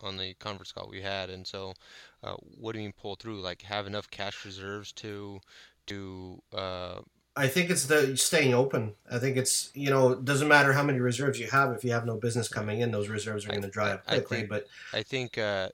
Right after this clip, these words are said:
Speaker 1: y-, what you said is staying open, and, and most con-, con-, uh, most businesses that stay open, uh, have,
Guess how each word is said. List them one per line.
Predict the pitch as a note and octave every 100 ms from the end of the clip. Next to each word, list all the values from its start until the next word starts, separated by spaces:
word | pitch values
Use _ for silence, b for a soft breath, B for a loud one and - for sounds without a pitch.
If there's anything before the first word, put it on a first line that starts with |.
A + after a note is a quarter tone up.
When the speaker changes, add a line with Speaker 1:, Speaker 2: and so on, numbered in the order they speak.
| -
Speaker 1:
y-, | A2
what | - G#2+ G#2+
you | G#2
said | B2 G2+
is | F#2+
staying | - G#2 G2
open, | G2+ - F2 F#2 -
and, | G2+ G2 -
and | G2 G2
most | A2+ A2+ - -
con-, | - A#2+ -
con-, | - A#2 B2 -
uh, | A2 G2+
most | G#2 A2+ A2+ -
businesses | G#2+ A2 A2+ A2+
that | G#2
stay | - - F#2+
open, | G2 A#2 C3+ C#3+ b b b b b
uh, | G2 F#2+ F2+ - -
have, | - G2 F#2+ F#2 -